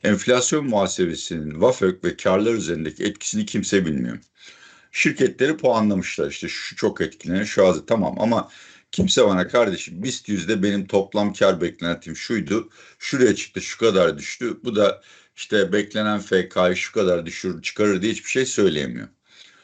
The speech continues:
Bu benim gibi muhafazakar bir yatırımcı açısından çok büyük bir risk. Hisse bazında alım satım yapmak için değil. Belki orada biliyorum ama endeksi alım satım yapan bir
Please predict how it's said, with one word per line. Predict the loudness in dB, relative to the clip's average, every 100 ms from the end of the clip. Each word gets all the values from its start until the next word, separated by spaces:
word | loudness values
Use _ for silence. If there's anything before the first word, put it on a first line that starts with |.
| _ _ _
Bu | -6 2
benim | 2 4
gibi | 2
muhafazakar | 4 4 4 2 -2 2 2 4
bir | 2
yatırımcı | 0 -4 -4 -2
açısından | -2 -4 -6 -6
çok | -2 -4 -4
büyük | -8 -8 -8
bir |
risk. | -10 -10 -14 -20 _ _ _ -8
Hisse | -4 0 4
bazında | 4 4 6
alım | 6 4
satım | -4 -4 0
yapmak | 0 0 -6
için | -8 -12 -12
değil. | -4
Belki | 0 0 2
orada | 2 2 -2
biliyorum | -2 -2 -2 -2
ama | 0 0 0 -6 _ _ _ _ _ _ _ -20 _ _
endeksi | 0 2 2 2 4
alım | 4 2
satım | -2 -4 -6 -8 _ _ -20 _ -4
yapan | -2 2 2 2
bir | -4 -6